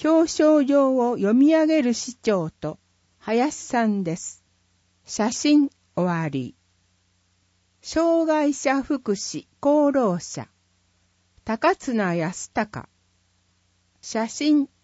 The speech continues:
説明。表彰状を読み上げる市長と高綱さんです。写真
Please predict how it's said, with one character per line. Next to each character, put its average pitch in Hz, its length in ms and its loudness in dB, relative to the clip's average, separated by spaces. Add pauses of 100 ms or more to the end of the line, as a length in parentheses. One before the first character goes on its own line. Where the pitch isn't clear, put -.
説 240 460 -2
明。 190 340 2 (720)
表 320 220 6
彰 311 380 2
状 285 400 2
を 254 60 4
読 233 200 2
み 294 180 6
上 302 100 2
げ 302 160 0
る 247 140 -2
市 - 160 -14
長 208 320 -2
と - 260 -10 (160)
高 254 300 -4
綱 214 320 -2
さ 156 240 -4
ん 135 100 -2
で 135 140 -8
す。 - 340 -20 (800)
写 214 280 -4
真 294 380 4